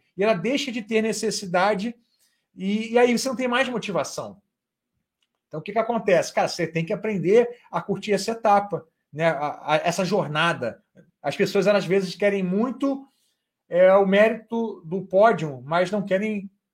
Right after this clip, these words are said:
é, curtir o sacrifício da jornada. Não quer dizer curtir, "Meu Deus do céu, como é bom tá aqui." Mas é o seguinte, cara, isso aqui é necessário, eu preciso ver dessa maneira. Eu preciso ver que isso faz parte desse processo, tá? Então, aí eu tô falando primeiro dessa parte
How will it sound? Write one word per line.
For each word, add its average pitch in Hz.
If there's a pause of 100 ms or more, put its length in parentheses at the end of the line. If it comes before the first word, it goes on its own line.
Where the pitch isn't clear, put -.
(100)
é, 170
curtir 240 (120)
o 196
sacrifício 202
da 190
jornada. 160 (220)
Não 294
quer 392
dizer 285
curtir, 233
"Meu 233
Deus 214
do 202
céu, 202 (180)
como 220
é 233
bom 202
tá 202
aqui." - (640)
Mas 175
é -
o -
seguinte, 233
cara, 233
isso 202
aqui 233
é 240
necessário, 240
eu 196
preciso 220
ver 202
dessa 233
maneira. 170 (260)
Eu -
preciso 220
ver 208
que 233
isso 240
faz -
parte 233
desse 208
processo, 185
tá? 214 (400)
Então, 175
aí 285
eu 269
tô 247
falando 233
primeiro 220
dessa 240
parte 208